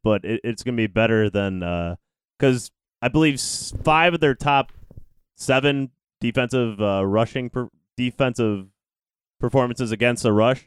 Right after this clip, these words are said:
have happened in the second half of the season here. Uh, so I, I like that. That shows improvement, uh, and I think they fixed,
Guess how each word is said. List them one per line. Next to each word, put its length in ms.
have 120
happened 440
in 120
the 60
second 280
half 180
of 60
the 100
season 320
here. 220
Uh, 240
so 400
I, 160
I 180
like 280
that. 260
That 160
shows 180
improvement, 680
uh, 280
and 80
I 100
think 180
they 100
fixed, 260